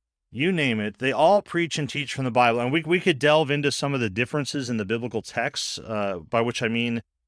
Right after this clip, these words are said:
that there are different Christian traditions that accept certain, you know, uh, so, some groups accept scriptures that others don't. That is, sometimes the Catholics and Orthodox will accept as authoritative texts that Protestants don't recognize as part of the Bible, but, but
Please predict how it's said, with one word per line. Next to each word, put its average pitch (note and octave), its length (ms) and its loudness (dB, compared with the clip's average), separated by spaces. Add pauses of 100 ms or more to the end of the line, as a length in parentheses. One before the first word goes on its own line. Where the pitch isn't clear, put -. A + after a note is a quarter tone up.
(180)
that G#2 120 -4
there A#2 160 4
are B2 200 6
different B2 280 -4
Christian B2 360 -2
traditions A#2 560 -2
that G#2 100 0
accept - 680 -4 (400)
certain, B2 680 -4 (140)
you A#2+ 120 -6
know, G2 320 -6
uh, G#2 220 -6
so, A#2+ 200 -8
some E3 260 0
groups D#3+ 240 0
accept C#3 340 -2
scriptures C3 640 -4
that G#2+ 160 -4
others A2+ 320 -2
don't. A#2+ 400 -2 (640)
That A2+ 160 0
is, A2+ 220 0
sometimes A#2 320 -6
the A2+ 60 -4
Catholics A#2 500 -2
and A2+ 80 -8
Orthodox A2+ 580 -2
will G#2 80 -6
accept A2 380 -4
as F#2 100 -8
authoritative G#2 960 -4 (500)
texts - 460 0
that G#2 400 -4
Protestants G#2+ 640 0
don't G#2 180 -4
recognize G2+ 560 -2
as F2+ 80 -8
part G2 240 -2
of F2+ 80 -6
the F2+ 60 -8
Bible, G2+ 400 -2
but, A#2+ 260 -2
but A#2+ 160 -6